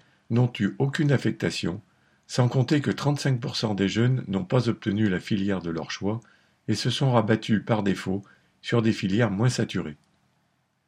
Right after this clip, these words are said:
C'est une des conséquences de la baisse des moyens dévolus à l'enseignement supérieur. Pour faire face au déficit budgétaire, le ministre des Finances a prélevé cent millions sur les fonds de roulement des universités.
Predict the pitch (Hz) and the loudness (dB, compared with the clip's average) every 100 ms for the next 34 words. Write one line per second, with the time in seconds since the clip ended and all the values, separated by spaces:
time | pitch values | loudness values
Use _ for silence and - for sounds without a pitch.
0 | _ _ - 120 156 135 104 - 127 135 | _ _ 0 2 4 4 2 2 2 2
1 | - 135 110 107 101 92 131 98 95 98 | 4 4 4 4 4 6 4 4 2 2
2 | 107 98 90 110 90 82 92 - 87 82 | 2 2 4 4 2 -2 -6 -4 -4 -2
3 | - 90 95 117 - - 95 90 82 78 | -2 0 0 0 -2 -4 -2 -2 -6 -12
4 | _ _ _ _ _ _ _ _ _ _ | _ _ _ _ _ _ _ _ _ _
5 | _ 113 - 113 - 123 - 95 98 95 | _ -2 2 4 4 2 2 0 0 0
6 | 95 107 82 80 80 87 120 120 120 - | -2 -2 -4 -4 -2 0 2 2 0 -6
7 | _ _ _ - 110 139 147 135 120 113 | _ _ _ 0 4 6 4 2 2 4
8 | 110 113 135 139 110 - 117 113 107 - | 2 2 2 2 0 2 2 4 2 2
9 | 139 131 110 113 107 - 90 90 - 143 | 0 2 0 0 -2 -2 -4 -4 -6 -4
10 | 113 92 90 95 123 107 87 95 101 107 | -2 -2 -4 -2 -2 -2 -4 -4 -4 -4
11 | 101 - 98 92 82 | -6 -8 -6 -8 -8